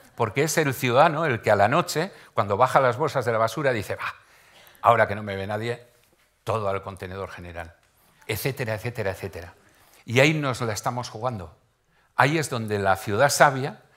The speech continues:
se enfrenta a la inteligente, ¿eh? que ya ha puesto un montón de tarjetas de identificación,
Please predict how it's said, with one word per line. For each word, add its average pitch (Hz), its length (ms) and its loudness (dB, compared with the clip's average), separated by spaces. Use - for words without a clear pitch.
se - 180 -4
enfrenta 131 480 -4
a 117 40 -4
la 95 80 -4
inteligente, 110 760 -10
¿eh? 156 180 -18
que 92 160 -10
ya 104 180 0
ha 95 80 -2
puesto 98 260 -12
un 95 60 -14
montón 95 280 -12
de 92 100 -10
tarjetas 92 500 -10
de 92 80 -14
identificación, 90 880 -12